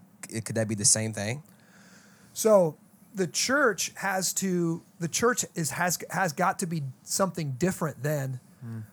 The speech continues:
Speaker 2: um, just government welfare. We see in the Old Testament where, and even Jesus practiced this, this, uh, act of gleaning that when they were to harvest their fields, they were supposed to leave some of the stuff on the edges.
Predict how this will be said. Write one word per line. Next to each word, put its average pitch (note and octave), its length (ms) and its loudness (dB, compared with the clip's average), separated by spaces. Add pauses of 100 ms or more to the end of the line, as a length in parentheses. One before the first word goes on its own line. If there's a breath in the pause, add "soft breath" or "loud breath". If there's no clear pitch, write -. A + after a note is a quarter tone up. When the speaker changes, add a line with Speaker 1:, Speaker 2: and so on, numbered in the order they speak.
(220)
Speaker 2:
um, C#3+ 440 -2 (240)
just D#3+ 240 0
government C#3+ 340 2
welfare. B2+ 380 -4 (720 loud breath)
We F3 100 0
see A3+ 300 2
in G3 80 2
the E3+ 60 2
Old E3+ 220 2
Testament D3+ 500 -2 (340)
where, D3+ 280 2
and D#3 160 -2
even D#3+ 140 0
Jesus E3 320 0
practiced B2 460 -4
this, A#2+ 360 -8
this, D3+ 280 -4 (360)
uh, C3+ 220 -6
act C#3+ 300 -2
of B2+ 160 -8
gleaning C#3 560 0 (760 loud breath)
that D3+ 300 0
when D#3 180 0
they D#3+ 140 6
were D#3 200 4
to C3+ 120 -4
harvest D#3 380 2
their C3 100 -2
fields, C#3+ 420 2
they C#3+ 80 0
were C#3 60 2
supposed C#3 220 -6
to B2 80 -6
leave D#3+ 460 2
some D3+ 280 0
of C#3+ 60 -2
the C3+ 80 -4
stuff D3 360 0
on C#3+ 160 0
the C3+ 160 -4
edges. E3 400 -2